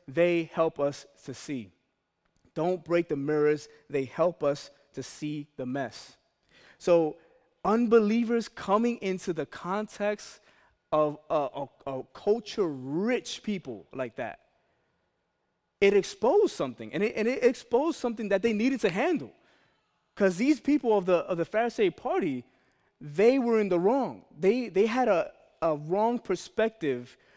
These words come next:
about salvation, such an essential thing to the faith.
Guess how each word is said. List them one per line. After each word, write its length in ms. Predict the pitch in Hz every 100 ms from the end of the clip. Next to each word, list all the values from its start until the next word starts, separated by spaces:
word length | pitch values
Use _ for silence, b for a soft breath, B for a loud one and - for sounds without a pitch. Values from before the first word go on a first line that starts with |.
| b
about 380 | 180 165 196 208
salvation, 960 | - 196 175 156 311 359 - 202 113 - b b b b
such 380 | - - 254 -
an 100 | 247
essential 520 | 220 - 240 247 247
thing 360 | 214 233 269 240
to 100 | 202
the 140 | 170
faith. 580 | - 320 392 139 - -